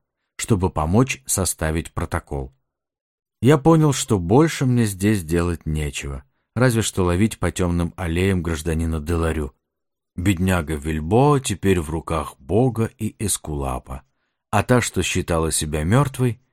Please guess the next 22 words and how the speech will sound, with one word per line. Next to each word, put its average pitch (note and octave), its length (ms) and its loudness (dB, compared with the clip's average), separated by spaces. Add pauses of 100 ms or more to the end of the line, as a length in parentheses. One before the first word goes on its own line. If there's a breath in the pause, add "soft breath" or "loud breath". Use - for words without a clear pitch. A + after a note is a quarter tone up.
(260)
умерла F#2 480 0
навеки. C2+ 580 -6 (460)
Что-то C3 580 2 (140)
жуткое F2 680 -2
свершилось F#2+ 720 0
в F#2 60 0
этом F2 240 0
старом F2 520 -4
склепе. C#2 720 -8 (800)
Странно, G2 680 2 (340 soft breath)
но F#2+ 80 2
меня G2+ 260 4
совсем C3 460 2
не B2+ 100 4
тянуло C3 480 4
узнать, A#2+ 600 0
что - 540 -4
именно. C#2 640 -4 (720)
Я A2 180 2
чувствовал A2 600 0
страшную G2+ 800 -2
усталость. C#2 800 -8